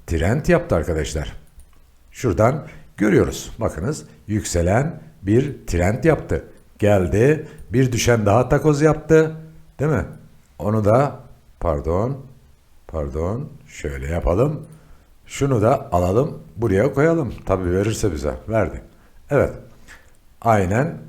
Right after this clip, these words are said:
Bakınız ta buraya kadar geldi. Şimdi bir yükselen takozumuz daha var. Şey, düşen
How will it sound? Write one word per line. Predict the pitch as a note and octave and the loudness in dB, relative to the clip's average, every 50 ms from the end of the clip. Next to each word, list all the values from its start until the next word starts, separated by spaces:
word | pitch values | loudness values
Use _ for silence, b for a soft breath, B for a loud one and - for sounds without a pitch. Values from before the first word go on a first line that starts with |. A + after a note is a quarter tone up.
| - - - | -18 -4 -2
Bakınız | G#2 F2+ - G2+ A2+ G#2 - | -2 0 0 -2 -2 -2 -2
ta | - D#3 C#3+ | -2 -2 0
buraya | A#2 A2+ A2+ G2 | 2 2 2 2
kadar | E2 F#2+ A2 C3 | 2 0 0 2
geldi. | C#3 B2+ A#2+ A2 G#2 - E2+ - B B B B B | 2 4 4 4 2 0 -2 -4 B B B B B
Şimdi | - - - G3 G#3 G#3 G#3+ F3+ | -10 -2 0 0 2 4 4 4
bir | F#3 E3+ | 4 4
yükselen | E3+ E3+ D3+ - - C#3+ D#3 F3+ F3 | 4 2 0 2 2 4 4 4 2
takozumuz | - C3+ A#2+ B2+ C3 A2+ B2 C#3 E3+ D3 G#2+ | 2 -2 0 0 0 0 2 0 0 0 0
daha | G#2+ A2 A#2+ C#3 | 2 4 4 4
var. | C3+ A#2+ G2+ F#2+ F#2 E2 | 4 4 2 0 -2 -2
Şey, | - B2 A#2+ A2 G2+ - - - | -2 0 0 0 0 -2 -6 -6
düşen | G#2+ - C3 D3 D#3 | 0 2 2 2 2